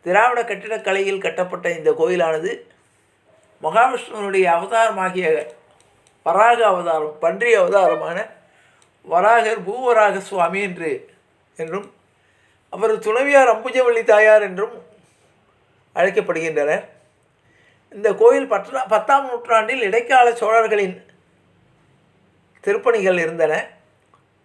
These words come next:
அதன் பின்னர் தஞ்சை மய-, நாயக்க மன்னர்களான அச்சுதப்ப நாயக்கரால் இந்த கோயில் விரிவாக்கப்பட்டது.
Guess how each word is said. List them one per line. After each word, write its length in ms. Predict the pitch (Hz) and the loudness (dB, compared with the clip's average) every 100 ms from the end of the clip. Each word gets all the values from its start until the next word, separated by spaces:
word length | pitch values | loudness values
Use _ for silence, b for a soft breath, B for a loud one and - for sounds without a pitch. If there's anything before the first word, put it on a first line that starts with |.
| _ _ _ _ _ _ _ _ - | _ _ _ _ _ _ _ _ -6
அதன் 260 | 233 277 | -2 -2
பின்னர் 320 | 277 247 320 240 | -2 0 2 0
தஞ்சை 260 | 240 302 | 0 -2
மய-, 360 | 285 247 269 277 | 2 4 4 2
நாயக்க 360 | 208 233 277 277 | 0 2 2 -2
மன்னர்களான 640 | 240 233 226 214 214 196 185 151 - _ b b _ _ _ | -4 0 0 2 2 2 0 -6 -12 _ b b _ _ _
அச்சுதப்ப 480 | 175 180 262 247 247 | -14 -4 0 2 2
நாயக்கரால் 580 | 208 208 185 190 196 226 | 2 2 2 0 2 2
இந்த 160 | 208 175 | 0 -2
கோயில் 320 | 196 208 185 | -2 -4 -2
விரிவாக்கப்பட்டது. 800 | 175 202 185 175 175 160 147 | 0 0 0 -2 -4 -4 -4